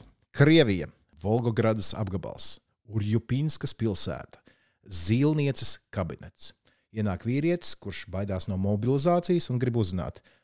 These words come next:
paņems mani uz fronti vai nepaņems. Atgādini, šis ir reāls stāsts no dzīves. Jā. Zīlniece, izmantojot taro kārtas, dod viennozīmīgu atbildi.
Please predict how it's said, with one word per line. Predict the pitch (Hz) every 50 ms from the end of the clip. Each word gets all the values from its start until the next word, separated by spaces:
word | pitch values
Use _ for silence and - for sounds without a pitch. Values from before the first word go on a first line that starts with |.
| _ _ -
paņems | 110 104 104 110 117 117 - -
mani | 139 139 147 143 135
uz | - -
fronti | 131 131 127 131 139 - - - _ -
vai | 101 104 98
nepaņems. | 95 90 - 82 73 - - - - - - _ _ _ _ _ _ _ _ -
Atgādini, | 135 135 117 113 95 85 80 -
šis | - 120 117 - 170
ir | 170 143 113
reāls | 98 107 123 - -
stāsts | 104 101 98 -
no | 110 90
dzīves. | 85 - - - - - - - - - _ _ _ _ _ _ _ -
Jā. | - - - - _ _ _ _ _ _ _ _ _ _ _ _ -
Zīlniece, | - - 110 113 117 135 143 156 165 - - 147 147 - -
izmantojot | 113 104 104 101 92 101 90 87 - -
taro | 113 107 101 90 -
kārtas, | - 104 113 131 151 175 - - - - - -
dod | - 110 98 107 110 98 92
viennozīmīgu | 101 117 123 123 117 107 107 107 101 95 90 95
atbildi. | 95 87 85 92 90 87 - - -